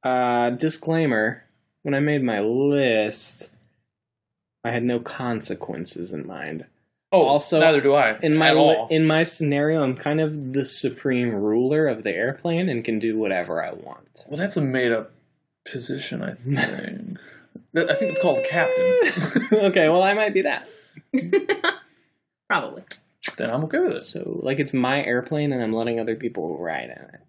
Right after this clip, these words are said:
Speaker 3: Reasonable.
Speaker 1: Anyway,
Speaker 2: Okay,
Speaker 1: so that's
Speaker 2: so
Speaker 1: gonna
Speaker 2: my,
Speaker 1: be important
Speaker 2: my disclaimer
Speaker 1: later.
Speaker 2: wasn't that. It was more just no consequences, period.
Speaker 1: Okay.
Speaker 2: And also, I'm in coach because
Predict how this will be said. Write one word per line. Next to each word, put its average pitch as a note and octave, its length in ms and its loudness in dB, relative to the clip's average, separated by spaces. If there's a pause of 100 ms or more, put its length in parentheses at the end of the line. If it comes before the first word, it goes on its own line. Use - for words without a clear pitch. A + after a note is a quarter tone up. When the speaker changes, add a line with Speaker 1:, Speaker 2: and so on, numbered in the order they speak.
(1600)
Speaker 3:
Reasonable. F#3+ 500 -6
Speaker 1:
Anyway, G#2 480 2
Speaker 2:
Okay, D#3 120 2
Speaker 1:
so D3+ 120 2
that's E3 200 4
Speaker 2:
so - 40 -4
Speaker 1:
gonna F3 160 6
Speaker 2:
my, D#3+ 80 6
Speaker 1:
be C#3 160 6
important D#3+ 280 4
Speaker 2:
my A#3+ 60 2
disclaimer G3+ 380 4
Speaker 1:
later. D#3 80 4
Speaker 2:
wasn't C#3+ 300 0
that. B2+ 260 6
It - 20 4
was C#3 160 2
more C#3+ 220 4
just C3+ 220 -4
no C#3 180 0
consequences, A#2+ 600 -6
period. - 440 -8 (140)
Speaker 1:
Okay. - 420 -4
Speaker 2:
And D3 100 0
also, F3+ 680 4
I'm C#3+ 200 2
in B2 200 -2
coach - 520 -6
because A#2+ 520 -2